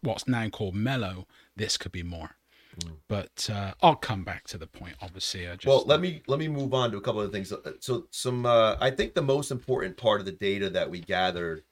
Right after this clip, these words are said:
Speaker 2: was when we were asking about, um, how they would handle certain disagreements. So there was a question about, "I will defend myself when faced with disagreements involving," and they got to click any of the, the following that applied. So we had no one,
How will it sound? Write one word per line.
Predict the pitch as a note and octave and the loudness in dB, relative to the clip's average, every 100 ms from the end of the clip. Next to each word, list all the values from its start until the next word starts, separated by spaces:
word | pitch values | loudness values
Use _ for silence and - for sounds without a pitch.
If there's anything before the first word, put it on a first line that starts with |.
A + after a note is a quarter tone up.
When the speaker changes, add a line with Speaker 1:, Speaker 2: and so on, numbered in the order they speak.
| _ _ _ | _ _ _
Speaker 2:
was | F2+ G2 F#2 F#2+ | -2 -2 -2 -2
when | G2+ | -4
we | G2+ | -2
were | F#2 | 2
asking | G2+ G#2 - G2 F#2+ | 4 4 0 -6 -6
about, | E2 E2+ E2 E2+ - | -4 0 0 -2 -4
um, | E2+ E2 E2 D2+ D2+ _ _ _ _ _ _ | -6 -6 -6 -10 -16 _ _ _ _ _ _
how | - F#2+ A2+ | 0 2 2
they | A2 | 0
would | G#2 F#2+ | 0 -2
handle | G#2 G2 F2+ | -2 -2 -2
certain | F2 G2+ - F#2 | -4 -4 -4 -6
disagreements. | F2 D#2+ E2+ D2+ C#2+ | -8 -8 -8 -8 -8
So | F#2+ F2+ | -6 -4
there | F#2 | -4
was | F2+ | -6
a | - | 0
question | A2 B2+ A2+ | 2 2 0
about, | F#2 - | 0 2
"I | G2 | 2
will | G2+ | 0
defend | F#2 - A#2+ | -6 -4 -2
myself | B2 A2 G#2 G2 | -2 -2 0 0
when | F#2+ F2 | -2 -6
faced | G2 F#2+ F2+ | -4 -6 -6
with | |
disagreements | F2+ F2 E2 F2 F2 F2 - | -8 -8 -8 -8 -6 -8 -8
involving," | F2+ F2 F#2+ F#3 F3 D#3+ D2 _ - - | -10 -2 2 2 0 -6 -14 _ -20 -12
and | - G2+ | -6 -2
they | |
got | G2 G2+ | 0 -2
to | |
click | G2 - F#2+ - | -4 -8 -8 -6
any | F#2+ F#2+ | -4 -4
of | F2+ | -4
the, | F2+ D#2+ - | -6 -6 -10
the | |
following | - E2 E2 F2 | -6 -2 -2 -4
that | D#2 | -8
applied. | D#2 - D2+ D2 | -8 -6 -6 -6
So | E2 | -8
we | E2+ | -6
had | E2+ D#2+ | -6 -4
no | F2 G#2+ | -2 0
one, | B2 C#3 D#3+ | 0 0 -2